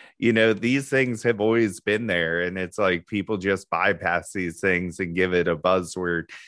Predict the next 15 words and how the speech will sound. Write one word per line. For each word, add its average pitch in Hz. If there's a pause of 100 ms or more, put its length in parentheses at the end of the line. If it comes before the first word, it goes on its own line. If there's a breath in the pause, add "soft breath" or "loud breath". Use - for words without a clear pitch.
(160 loud breath)
But 110
I 131
think 131
it 123
really 113
leads 101
to 101
disordered 95 (140)
exercise 95 (140)
thoughts 101
by 95
having 104
words 110
out 101
there. 110